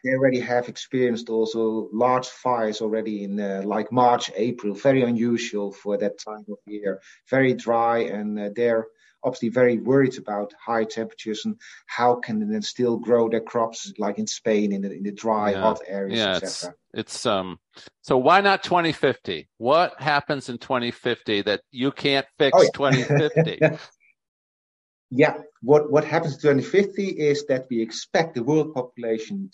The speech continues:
Speaker 1: to still grow. We talked already about a huge amount of
Speaker 2: Yes.
Speaker 1: biomass, but that's going to probably <laughs> go
Speaker 2: Yes.
Speaker 1: even, uh, even higher than that. And that increase in, in, uh, population, together with possibly an increase in wealth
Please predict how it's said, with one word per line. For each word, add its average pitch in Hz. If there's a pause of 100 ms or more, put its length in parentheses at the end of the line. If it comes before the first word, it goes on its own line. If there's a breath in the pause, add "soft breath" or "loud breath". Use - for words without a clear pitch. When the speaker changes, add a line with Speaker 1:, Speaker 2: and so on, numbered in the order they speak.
Speaker 1:
to 95
still 156
grow. 151
We 175
talked -
already 131
about -
a -
huge 156 (160)
amount 131
of 113
Speaker 2:
Yes. 95
Speaker 1:
biomass, 175
but -
that's 127
going 135
to 127
probably 127 (300 loud breath)
<laughs> 151
go 131 (180)
Speaker 2:
Yes. 123
Speaker 1:
even, 117
uh, 110 (320 loud breath)
even 113
higher 143
than 139
that. 139 (220)
And 139
that 139
increase 165
in, 127
in, 117
uh, 104 (120)
population, 127
together 156
with 127 (480)
possibly 147
an 117
increase 123
in 104 (160)
wealth 123